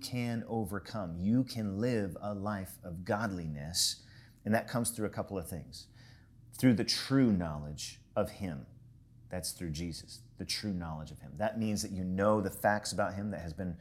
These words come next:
revealed in the Bible, and that you believe that, and that you live a life of obedience to what he has said. That is the true knowledge of him. And then verse four says this,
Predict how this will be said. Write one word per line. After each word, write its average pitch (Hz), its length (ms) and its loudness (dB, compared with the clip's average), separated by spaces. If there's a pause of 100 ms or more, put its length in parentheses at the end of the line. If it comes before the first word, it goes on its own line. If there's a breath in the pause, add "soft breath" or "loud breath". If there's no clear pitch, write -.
(160 loud breath)
revealed 98 640 4
in 101 160 -6
the 92 60 -4
Bible, 104 500 -4 (500 loud breath)
and 98 100 -2
that 92 100 -6
you 92 100 -2
believe 87 720 2
that, 73 360 -6 (360 loud breath)
and 95 140 2
that 95 160 -2
you 101 180 -2
live 101 380 0
a 101 100 0
life 90 360 0
of 85 140 -8
obedience 90 680 -2
to 107 360 0
what 90 160 -4
he - 180 -8
has 85 120 -2
said. 107 340 2 (340 loud breath)
That 104 180 8
is 92 120 2
the 104 100 0
true 101 520 2
knowledge 87 560 -4
of 82 120 -10
him. 117 320 -6 (220)
And 104 100 -2
then 104 140 0
verse 95 240 0
four 147 260 0
says 87 280 -4
this, - 320 -4